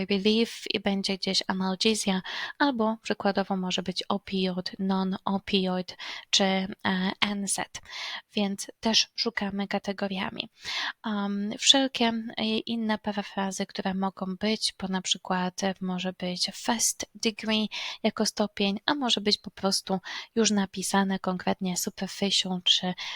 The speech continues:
w jakiejś innej kategorii, e, dana rzecz, też żeby się odnajdywać w kolumnach, wierszach, żeby patrzeć na nagłówki. Tutaj głównie, tak jak czytając wiadomości na internecie, patrzymy, porównujemy po prostu nagłówki, takie najważniejsze,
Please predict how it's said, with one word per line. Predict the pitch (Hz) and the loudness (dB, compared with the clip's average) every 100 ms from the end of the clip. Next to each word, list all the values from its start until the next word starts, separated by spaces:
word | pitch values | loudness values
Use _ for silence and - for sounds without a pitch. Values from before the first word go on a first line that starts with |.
| - | -4
w | |
jakiejś | 196 - 190 - | -4 -2 -4 -2
innej | 202 196 196 | 0 0 0
kategorii, | - 185 - 190 190 185 190 185 196 | 0 -2 -2 -4 -4 -2 -2 -2 -2
e, | 190 185 185 | -2 0 0
dana | 190 185 190 | 0 0 0
rzecz, | 190 208 - - - - | 2 2 0 -4 -6 -4
też | - 226 | 4 4
żeby | 208 208 | 4 2
się | - | 2
odnajdywać | - - 190 185 202 190 185 - | 0 -2 -2 2 2 2 0 0
w | - - 240 226 | -4 0 0 2
kolumnach, | 220 202 196 190 208 196 | -2 2 2 2 -2 0
wierszach, | 202 202 - 185 185 | 2 2 2 2 0
żeby | - 196 | -4 -6
patrzeć | - 196 202 196 | -2 0 0 0
na | 190 | 0
nagłówki. | 185 185 208 196 - 208 - - - | 0 -2 -4 -4 -4 -4 -4 -8 -6
Tutaj | - 247 | 2 2
głównie, | 208 226 240 214 214 | 4 0 4 4 4
tak | 208 | 4
jak | 196 - | 2 0
czytając | 196 - 196 190 - | -2 0 0 0 -2
wiadomości | 190 185 185 190 202 | -2 -2 -2 -2 -2
na | 190 | 0
internecie, | 185 185 190 190 - 190 - - - - | 0 -2 -2 0 0 -2 -2 -8 -6 2
patrzymy, | 233 - 220 202 202 - - | 2 6 4 6 2 0 2
porównujemy | 226 214 214 208 196 196 190 190 | 2 4 0 0 0 2 0 -4
po | 190 | -8
prostu | - 185 - 185 | -4 -2 0 0
nagłówki, | 190 220 220 202 - 196 | 0 2 0 -2 -2 -2
takie | 190 - | -2 -2
najważniejsze, | 190 208 202 196 202 202 202 | 0 0 2 0 2 2 2